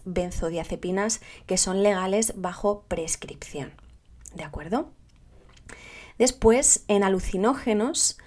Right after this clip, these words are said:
señala al M D M A, que más tarde hablaremos de él, también al L S D,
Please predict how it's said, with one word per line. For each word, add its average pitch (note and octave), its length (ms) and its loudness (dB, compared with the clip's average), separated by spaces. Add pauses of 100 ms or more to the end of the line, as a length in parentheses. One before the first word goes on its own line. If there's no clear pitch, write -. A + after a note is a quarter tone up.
(400)
señala G3 600 2
al F3 420 -4
M F#3+ 280 0
D F3+ 100 -4
M F3 220 -4
A, A3+ 260 2 (520)
que E3 280 -4
más F3+ 280 -4
tarde F3 400 -2
hablaremos F3 520 -4
de G3 180 2
él, A3 160 -2 (400)
también F#3+ 460 2
al F3+ 220 -4 (160)
L G3 320 2
S E3+ 300 2
D, G#3 280 0